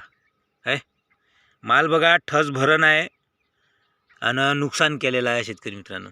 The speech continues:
एक गाडी ग-, हे जे गार आली, स्पीडनं आली गार आणि याला झोडपे बसले आहे बघा. हे, हे हरभरे, हे फुटले नाही हे घाटे. भरपूर नुकसान झालेलं आहे शेतकरी मित्रांनो आपलं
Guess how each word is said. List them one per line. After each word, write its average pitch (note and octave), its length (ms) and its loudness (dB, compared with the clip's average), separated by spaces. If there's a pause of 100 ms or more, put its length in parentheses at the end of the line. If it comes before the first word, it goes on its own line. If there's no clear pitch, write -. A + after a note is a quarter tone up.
(2000)
एक D3 120 -4
गाडी D#3+ 340 2
ग-, D#3 100 -4
हे D#3 280 2
जे G3 400 2 (140)
गार D#3+ 200 4
आली, G3+ 400 2
स्पीडनं G#3 600 -2
आली G3 160 2
गार F3+ 260 4
आणि F3 300 0
याला E3+ 240 4
झोडपे C#3+ 360 -2
बसले B2 280 -2
आहे A2 80 0
बघा. G2 180 -4 (1600)
हे, C3 100 -4 (240)
हे D3+ 480 -8
हरभरे, C3 580 -4 (220)
हे B2+ 100 -6 (140)
फुटले F3+ 280 -2
नाही G3 140 0
हे F#3 80 0
घाटे. D#3+ 240 0 (1700)
भरपूर C3+ 360 -8
नुकसान D#3+ 380 -2
झालेलं C3+ 320 0
आहे C3+ 100 0
शेतकरी - 300 -14
मित्रांनो G2+ 400 -14
आपलं F#2 240 -14